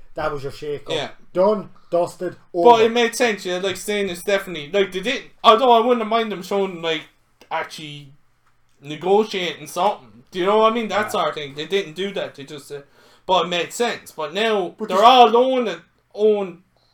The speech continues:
Speaker 2: everything, so
Speaker 1: Well,
Speaker 2: what's the
Speaker 1: it
Speaker 2: point?
Speaker 1: made, it made sense to a certain extent, yeah. But
Speaker 2: Well,
Speaker 1: even,
Speaker 2: you know what I
Speaker 1: even,
Speaker 2: mean,
Speaker 1: even
Speaker 2: but
Speaker 1: the,
Speaker 2: there was, like, bouncing
Speaker 1: even then, though, like, if you want to work that shake-up thing,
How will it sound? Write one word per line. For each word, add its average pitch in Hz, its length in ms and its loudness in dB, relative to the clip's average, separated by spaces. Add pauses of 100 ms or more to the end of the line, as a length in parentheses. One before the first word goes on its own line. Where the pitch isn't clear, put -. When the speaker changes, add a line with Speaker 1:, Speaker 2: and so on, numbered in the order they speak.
(320)
Speaker 2:
everything, 202 440 -4
so 226 120 0
Speaker 1:
Well, 254 140 4
Speaker 2:
what's 214 160 -2
the 214 100 -2
Speaker 1:
it - 20 -4
Speaker 2:
point? 247 160 0
Speaker 1:
made, 202 160 -2
it 208 120 -4
made 214 260 -2
sense 202 300 -8
to 175 120 -10
a 147 60 -6
certain 180 340 -6
extent, 113 400 -20
yeah. 135 220 -14 (160)
But 147 100 -6
Speaker 2:
Well, 247 80 4
Speaker 1:
even, 233 140 0
Speaker 2:
you 254 80 0
know 269 120 6
what 262 100 6
I - 40 8
Speaker 1:
even, 240 100 4
Speaker 2:
mean, 254 100 0
Speaker 1:
even 233 140 -2
Speaker 2:
but 220 200 6
Speaker 1:
the, - 60 -8
Speaker 2:
there 214 100 2
was, 202 180 -2
like, 208 260 -2
bouncing 247 340 0
Speaker 1:
even 202 100 -6
then, 226 240 2
though, 127 300 -6 (180)
like, 160 200 -8 (640)
if 208 140 -8
you 269 100 -6
want 285 280 -4
to 269 80 -4
work 220 340 -2
that 151 220 -10
shake-up 160 500 -14
thing, 92 160 -20